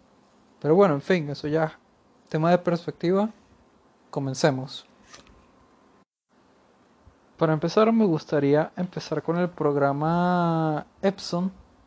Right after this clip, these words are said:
eh, de informática educativa, que s-,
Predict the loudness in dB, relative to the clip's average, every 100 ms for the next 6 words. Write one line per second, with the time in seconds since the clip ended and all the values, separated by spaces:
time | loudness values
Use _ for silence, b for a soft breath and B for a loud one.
0 | _ _ _ _ -2 2 4 2 0 -2
1 | -2 -2 -4 -4 -4 0 2 4 4 0
2 | -4 -2 0 0 -4 _ _ -4 4 6
3 | 6 4 2 -4